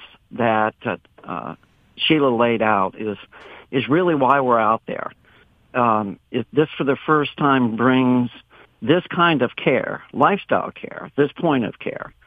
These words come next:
You can have clinical care, which then, you know, if you get injured or you get sick,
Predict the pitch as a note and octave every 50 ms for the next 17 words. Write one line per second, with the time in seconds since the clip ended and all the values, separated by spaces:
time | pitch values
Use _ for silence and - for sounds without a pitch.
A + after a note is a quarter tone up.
0 | _ _ _ _ - - B2 G#2+ A2+ A#2+ - - - G#3+ B3+ B3 A3+ - C#3+ G#2+
1 | G2 - - G2 G2 - - G2 B2 C#3+ _ _ _ _ - - _ _ _ -
2 | C3 C3+ - - - - _ _ _ _ _ - A2+ D#3 F3+ F3+ E3+ D#3+ D3 D3
3 | C#3+ C#3 B2+ - B2+ A2 A2+ G#2 A#2+ D#3+ F3 E3+ D3+ C3+ C#3+ C#3+ B2+ A#2 G#2+ G#2+
4 | F#2+ A2+ A2 - - - - D3+ C#3+ C#3+ - -